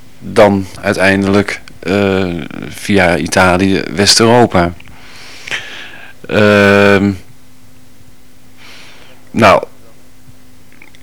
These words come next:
hij legt dan uit dat daar ook in die tocht van Siberië naar hier, of het nou door het, langs het noorden is of langs het zuiden,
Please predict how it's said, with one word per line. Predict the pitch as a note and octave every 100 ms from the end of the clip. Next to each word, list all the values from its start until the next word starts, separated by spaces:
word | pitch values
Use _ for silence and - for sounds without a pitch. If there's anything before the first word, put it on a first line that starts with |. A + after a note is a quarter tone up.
| - - - G#2 - -
hij | - A2+ B2
legt | B2+
dan | - G2
uit | G2 C3 C#3 -
dat | A2+ G#2+ - - - - - - - - - - - - -
daar | - F#2+ A2 G#2+
ook | D#2 A#2 A2+ - -
in | D#3 F3
die | B2 - -
tocht | G#2+ B2 - -
van | - G#2
Siberië | - G#2 G2 G2+ G2 F#2 F2 E2+ - - -
naar | - G2 F#2+
hier, | F#2+ G2+ F#2 E2 E2
of | F2
het | F#2
nou | E2+ F2+
door | F2+
het, | F2+ - -
langs | F2 F2+
het | F2+
noorden | F#2+ A#2 C3 G#2
is | F2 G2
of | G2+ -
langs | F#2 F2+ -
het | G2
zuiden, | - - A#2 A#2 F#2+ F#2